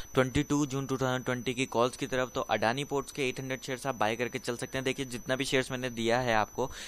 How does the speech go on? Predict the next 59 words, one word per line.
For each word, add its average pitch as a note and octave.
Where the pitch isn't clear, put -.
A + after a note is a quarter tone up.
ये C3+
मैं C#3+
हिंट B2+
के C#3+
तौर B2+
पे C3
दे B2
रहा B2
हूँ B2+
कि -
मैं B2
कितने B2
करके A#2+
बाय A2
चलता A2
हूँ, C3+
अ, A2
कितने C#3
बाय A#2
करके A2+
चलता G2+
हूँ। C3
आप C3+
कितने C#3+
भी C#3
बाय C3
कर B2+
सकते B2
हैं, C3+
मैं C3
कुछ C3
नहीं B2+
कह A2+
सकता A2+
इस A2+
बारे A2+
में, B2+
और C3
कितने B2+
पैसे A#2+
लगेंगे, A#2
यानी A#2+
कि B2+
कितनी B2
इन्वेस्टमेंट A#2+
चाहिए, A2+
ये A#2
भी B2
मैं A#2
नहीं A2
बता G#2
सकता G2+
हूँ। B2+
तो C3+
ये A#2+
क्वेश्चंस B2
मुझसे A2+
मत G#2
पूछिएगा। F#2+